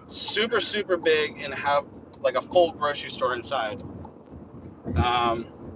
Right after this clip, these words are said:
it's an amazing truck stop, basically. Buc-ee's has good barbecue sandwiches. They're like a department store with clothing, household items, et cetera" Dude.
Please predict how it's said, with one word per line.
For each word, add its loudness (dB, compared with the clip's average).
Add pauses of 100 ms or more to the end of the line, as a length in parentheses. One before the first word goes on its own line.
(120)
it's -6
an 2
amazing 2
truck 0
stop, 0
basically. -2 (720)
Buc-ee's 2
has 2
good -2
barbecue 2
sandwiches. -4 (500)
They're 8
like 4
a -8
department 2
store 6
with -8
clothing, -2
household 4
items, 0
et -16
cetera" -6 (600)
Dude. 4